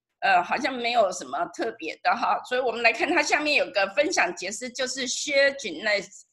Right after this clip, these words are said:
Share Genius 它等于是把那个网站让你在后台哈，可以直接去 link 啊，直接去 link。那么它在这个地方呢，要你打一次你的后台的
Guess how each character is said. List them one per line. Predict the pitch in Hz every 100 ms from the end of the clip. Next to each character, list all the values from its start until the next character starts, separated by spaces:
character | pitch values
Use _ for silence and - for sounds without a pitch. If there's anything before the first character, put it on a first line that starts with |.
| _ _ -
Share | 370
Genius | - 302 330 339 285
它 | 320 311
等 | 208
于 | 208
是 | 339
把 | 285 196
那 | - 302
个 | 254
网 | 190 -
站 | 277 220
让 | 254 226
你 |
在 | 170 254
后 | - 269
台 | 262 247 165
哈， | - 220 - 120 - -
可 |
以 | 269 196
直 | - 226
接 | 226 269
去 | 269 320 214 - _ -
link | 320 311 202 254 - - _ -
啊， | 208 165
直 | -
接 | 269 294
去 | 302
link。 | 247 247 233 202 - - - -
那 | 311
么 | 349 294 233 -
它 | - 339
在 | 339
这 | -
个 | 330 277
地 | 294
方 | 302 262 262
呢， | 247 240
要 | 269
你 | 254
打 | 214 165 185
一 |
次 | - 269
你 | 180
的 | 190
后 | 247 285
台 | 254 190
的 | 185 185 185